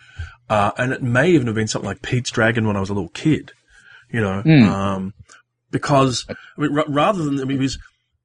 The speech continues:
Speaker 1: I mean, I, I,
Speaker 2: Go ahead.
Speaker 1: I, I, I probably was nine when I, when I, or when I read The Hobbit, so that's when I would have encountered Smaug.
Speaker 2: Yeah.
Speaker 1: But it may well have been something like this before because I can't quite place it. Um, and yet it's one of, it's, it's one of those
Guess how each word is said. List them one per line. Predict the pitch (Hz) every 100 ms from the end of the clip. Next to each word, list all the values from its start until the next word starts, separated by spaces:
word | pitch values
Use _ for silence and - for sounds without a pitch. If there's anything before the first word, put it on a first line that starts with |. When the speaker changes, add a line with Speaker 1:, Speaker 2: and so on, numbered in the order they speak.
| _ _ _ _ _ _ _ _ _ _ -
Speaker 1:
I | -
mean, | 156
I, | 147 -
I, | 156
Speaker 2:
Go |
ahead. | 131 147 147
Speaker 1:
I, | 139 147
I, | 160
I | 151
probably | - 175 247
was | 123
nine | 117 107 98 101 117 139 147 127
when | 131
I, | - - - -
when | - 127
I, |
or | 113 113
when | 104 120
I |
read | 113 120 113 120
The | 113
Hobbit, | 98 113 156 - _ _
so | -
that's | 120
when | 135
I |
would | 120
have | 110
encountered | 110 117 104 98
Smaug. | - 110 78 101 - _ _ _ _ - -
Speaker 2:
Yeah. | 135 - -
Speaker 1:
But | 123 135 117 - _ - _ -
it | 123
may | 135 135
well | 139 135
have | 127
been | 120
something | - 131 123 123
like | 113 117
this | - 110
before | 113 127
because | 113
I | 117
can't | - 165
quite | - 120 -
place | 135 147 -
it. | 92 - - - - _
Um, | 113 113 113 113 113 117 _ _ -
and | 160
yet | 165
it's | 170
one | 160
of, | -
it's, | 165 160
it's | 156 151
one | 175
of | 247 175
those | 151 147 151 151 143 135 -